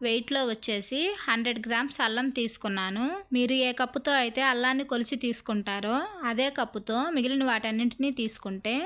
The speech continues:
పచ్చడి అనేది పర్ఫెక్ట్గా ఉంటుంది. ఇప్పుడు ఒక కప్పు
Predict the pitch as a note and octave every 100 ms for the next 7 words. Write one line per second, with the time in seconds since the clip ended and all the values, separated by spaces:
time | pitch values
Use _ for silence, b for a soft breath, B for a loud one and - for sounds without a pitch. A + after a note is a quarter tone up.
0 | G#4 - B3+ C#4 B3+ A#3+ B3 C#4+ A#3+ A#3
1 | A#3+ A3 A3 B3+ A#3+ G#3 G#3 F#3+ G3+ C4+
2 | F#4 G4 C4 - C4 E4 C4 C4+ B3+ B3
3 | D4+